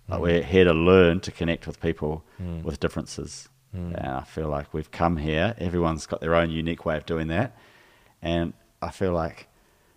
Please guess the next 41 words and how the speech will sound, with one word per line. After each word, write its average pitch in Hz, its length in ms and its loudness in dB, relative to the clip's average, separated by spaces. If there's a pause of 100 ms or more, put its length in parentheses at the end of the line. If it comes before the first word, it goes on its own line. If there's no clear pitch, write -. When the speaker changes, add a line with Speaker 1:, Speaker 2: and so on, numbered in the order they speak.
(840)
Speaker 1:
great 98 280 6
culture 95 400 0
happens 78 460 -2
when 78 180 -4
people 76 340 -6
of 76 220 -12
different, 82 360 -8
with - 180 -12
differences - 500 -6
come 76 180 -8
together. 85 380 -4 (420)
And 82 100 -6
I 80 40 -6
feel 82 140 -8
like 76 80 -10
it's - 180 -12
really 98 500 8
easy 90 440 4
to 78 80 -4
just 82 260 -6
go, 78 200 2
"Oh, - 0 - (280)
I'll 82 60 4
hang 90 200 -2
out - 80 -6
with - 120 -16
people 82 300 -6
of 80 120 -10
like-minded 78 720 -6
and 78 240 -14
into 82 240 -14
the 78 80 -12
same 76 280 -8
things." 76 560 -12 (480)
But 78 100 -8
I 78 40 -4
feel 82 200 -6
like 73 200 -6
the 76 100 -8
real 80 400 0
juice - 580 -10